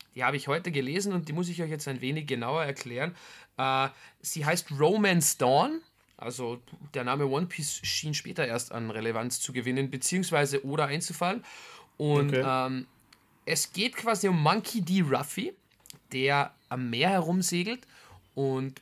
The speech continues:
Speaker 1: plötzlich trifft er auf Anne, die ihren Vogel sucht, der zufällig bei Ruffy im Boot gelandet ist.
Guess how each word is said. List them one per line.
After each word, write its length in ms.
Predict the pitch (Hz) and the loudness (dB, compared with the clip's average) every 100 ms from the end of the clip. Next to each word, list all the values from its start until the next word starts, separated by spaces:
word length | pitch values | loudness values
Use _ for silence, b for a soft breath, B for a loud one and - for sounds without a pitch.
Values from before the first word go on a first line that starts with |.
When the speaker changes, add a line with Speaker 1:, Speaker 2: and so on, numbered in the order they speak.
| _ | _
Speaker 1:
plötzlich 480 | 139 165 - 190 - | -2 0 0 -6 -6
trifft 340 | - 180 - | -4 -4 -4
er 160 | 156 - | -6 -4
auf 240 | 135 131 - - | -6 -6 -14 -6
Anne, 400 | 131 127 139 202 - _ _ _ _ 175 | 0 2 2 0 -4 _ _ _ _ -2
die 100 | 175 | 0
ihren 240 | 180 180 | 2 2
Vogel 340 | - 208 202 156 | 4 4 6 4
sucht, 420 | - 113 - - B B B B B B _ _ - | 2 -4 -8 -20 B B B B B B _ _ -4
der 160 | 127 | -4
zufällig 380 | 131 147 147 139 | -2 -2 0 0
bei 100 | 131 | 2
Ruffy 280 | 120 139 147 | 4 2 0
im 80 | 127 | -4
Boot 220 | 143 - | -4 -2
gelandet 380 | 127 117 117 127 | -2 0 -2 -4
ist. 160 | 147 | -6